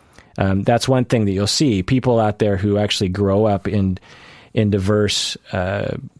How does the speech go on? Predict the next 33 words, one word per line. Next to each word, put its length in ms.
communities 500
often 800
will 300
have 400
romantic 600
attractions 760
to 540
a 60
broader 420
range 340
of 140
people. 340
Whereas, 400
you 80
know, 120
for 160
me, 420
I 160
was 240
one 300
of 80
the 140
only 380
people 360
of 100
color 360
in 240
my 300
whole 300
entire 340
s-, 80
city. 720
<laughs> 60